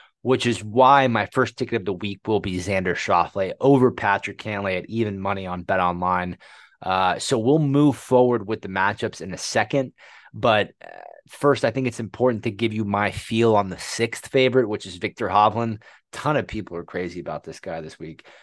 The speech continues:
Viktor Hovland opens at twenty-two to one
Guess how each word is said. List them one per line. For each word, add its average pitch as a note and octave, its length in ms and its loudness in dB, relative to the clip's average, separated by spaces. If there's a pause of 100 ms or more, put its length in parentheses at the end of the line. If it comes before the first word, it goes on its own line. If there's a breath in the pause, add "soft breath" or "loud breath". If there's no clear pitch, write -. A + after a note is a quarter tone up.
(240 soft breath)
Viktor C#3+ 520 4
Hovland B2 400 8
opens A2+ 540 2
at F#2+ 300 2 (140)
twenty-two C3+ 500 2
to A#2+ 100 0
one F#2+ 440 -4